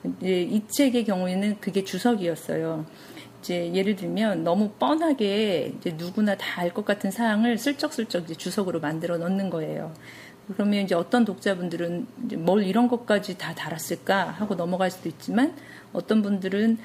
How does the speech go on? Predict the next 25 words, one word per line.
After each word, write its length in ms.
"아, 160
이제 380
정색할 540
부분이 280
아닌데 600
정색하고 580
설명하는 1040
데서 200
이렇게 180
느껴지는 840
어떤 380
그 340
패러디 600
또는 320
무슨 380
블랙 300
코미디 600
이런 260
뉘앙스가 1080
좀 520
전달됐으면 680
좋겠다"는 480
생각을 420
했어요. 720
그래서 380